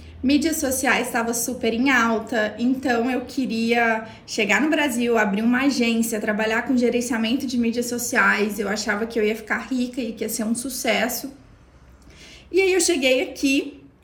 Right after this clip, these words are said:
e foi um total fracasso. É, eu descobri que o que eu sabia fazer era deixar as mídias sociais bonitinhas e eu não trazia resultado pros meus clientes. Só que engravidei do meu primeiro filho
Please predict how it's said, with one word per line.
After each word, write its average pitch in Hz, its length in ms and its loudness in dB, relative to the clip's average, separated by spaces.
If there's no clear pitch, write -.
e 311 80 -4
foi 254 400 2
um 262 180 2
total 254 400 -2
fracasso. - 800 -4
É, 208 480 0
eu 220 80 2
descobri 226 460 -2
que 277 100 -8
o 302 60 0
que 269 100 -2
eu 247 60 2
sabia 233 340 0
fazer 233 280 -2
era 240 200 0
deixar 240 440 0
as 269 80 -2
mídias 247 260 0
sociais 226 420 -2
bonitinhas 262 840 0
e 240 80 0
eu 226 160 2
não 226 300 0
trazia 220 360 2
resultado 214 540 0
pros 214 180 -4
meus 190 220 -2
clientes. 254 880 0
Só 302 260 4
que 302 520 2
engravidei 247 640 4
do 247 80 0
meu 233 160 2
primeiro 233 340 0
filho 247 480 -4